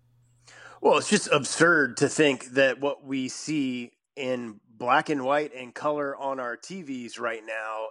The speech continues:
is not actually happening and is not being organized by Antifa when they're identifying themselves as such. So to say,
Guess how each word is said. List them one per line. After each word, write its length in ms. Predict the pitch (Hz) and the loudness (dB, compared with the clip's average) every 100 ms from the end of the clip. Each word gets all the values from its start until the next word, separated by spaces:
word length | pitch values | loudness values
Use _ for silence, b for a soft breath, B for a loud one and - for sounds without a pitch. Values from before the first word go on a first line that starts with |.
| - | -8
is 180 | 135 | -6
not 260 | 120 135 135 - | 0 0 0 2
actually 460 | 135 - - 143 | 2 2 -6 -8
happening 560 | 120 135 131 131 123 120 | -2 0 0 -4 -8 -10
and 100 | 120 | -12
is 140 | 120 120 | -12 -8
not 340 | 123 123 127 - | -4 -2 -4 -6
being 240 | 131 123 120 | -10 -10 -8
organized 640 | 127 120 117 113 113 104 | -8 -6 -6 -6 -8 -8
by 200 | 117 113 110 | -6 -6 -8
Antifa 480 | 113 - 135 131 113 | -12 -6 -4 -4 -4
when 180 | 120 120 | -6 -4
they're 200 | 120 101 | -4 -2
identifying 880 | 117 - 143 151 135 - 117 113 113 | -4 -4 0 2 2 0 0 -2 -8
themselves 680 | 113 - 120 104 98 - - _ _ - | -18 -12 -8 -8 -10 -16 -18 _ _ -8
as 180 | 117 - | -8 -6
such. 460 | 127 101 82 - b b b | -6 -6 -8 -16 b b b
So 280 | - 156 147 | 0 2 4
to 200 | - 147 | 0 -6
say, 680 | - 175 175 165 156 147 | 0 2 4 4 0 -4